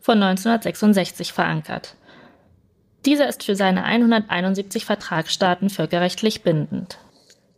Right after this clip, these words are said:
Weltweit leben etwa neununddreißig Prozent der Weltbevölkerung ohne Krankenversicherung.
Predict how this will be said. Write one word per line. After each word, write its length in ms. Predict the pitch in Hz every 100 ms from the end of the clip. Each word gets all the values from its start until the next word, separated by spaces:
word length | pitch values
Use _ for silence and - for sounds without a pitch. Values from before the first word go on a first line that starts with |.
| _ _ _ _ _ _ _ -
Weltweit 540 | 240 311 - 190 190
leben 220 | 180 190
etwa 240 | - - 170
neununddreißig 640 | 170 233 269 202 190 202
Prozent 380 | - 185 170 165
der 120 | 175
Weltbevölkerung 800 | 165 151 - - 196 190 214 220
ohne 240 | - 190
Krankenversicherung. 1080 | 202 180 170 160 - 165 160 - - - 202